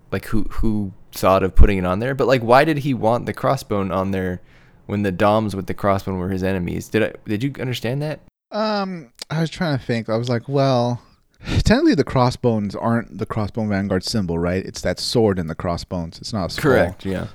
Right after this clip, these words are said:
Speaker 2: So
Speaker 1: It's like, it's more like the coat of arms thing.
Speaker 2: Yeah, that always kinda threw me for a loop, but I'm thinking maybe for him it's kind of like a callback to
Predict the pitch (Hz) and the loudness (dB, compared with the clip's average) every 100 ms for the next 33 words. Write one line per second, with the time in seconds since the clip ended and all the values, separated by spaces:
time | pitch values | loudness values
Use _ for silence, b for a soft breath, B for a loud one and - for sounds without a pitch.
0 | - - 123 110 101 107 113 139 131 120 | -12 -8 -2 0 2 0 -2 0 2 2
1 | 110 - 127 110 95 95 90 90 - 82 | 0 -2 0 0 0 0 -2 -6 -12 -12
2 | 82 - 143 151 101 87 90 127 127 135 | -12 -12 -4 0 0 0 -4 -2 0 0
3 | - 131 104 - 110 104 - 98 87 95 | 0 -2 -2 -2 -2 -2 -2 -2 0 2
4 | 95 90 - 107 95 - B B B - | 0 0 -4 -2 -2 -4 B B B -2
5 | 123 - 175 208 139 107 117 127 - 101 | -2 -2 -2 -2 -2 0 2 0 0 0
6 | 110 120 131 101 - 110 107 95 90 95 | 0 0 0 -2 -2 -4 -2 -2 -2 0
7 | 90 87 85 - 117 110 107 - - 98 | -2 -2 -4 -2 0 0 -2 -4 -2 0
8 | 98 92 | 2 0